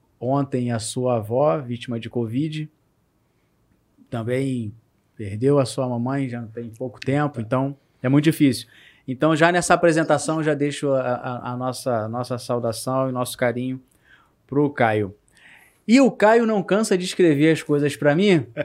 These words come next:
<laughs> e eu vou ler pela primeira vez, eu vou ler, ó, ele, ele mandou aqui, ó, e botou pra mim, e botou em caixa alta, gritando comigo. "Ouça também no Spotify, Spotify,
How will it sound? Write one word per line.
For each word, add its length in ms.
<laughs> 400
e 160
eu 140
vou 160
ler 240
pela 180
primeira 340
vez, 240
eu 200
vou 120
ler, 180
ó, 180
ele, 280
ele 160
mandou 300
aqui, 260
ó, 140
e 60
botou 260
pra 140
mim, 200
e 80
botou 280
em 80
caixa 320
alta, 500
gritando 680
comigo. 520
"Ouça 460
também 320
no 100
Spotify, 800
Spotify, 840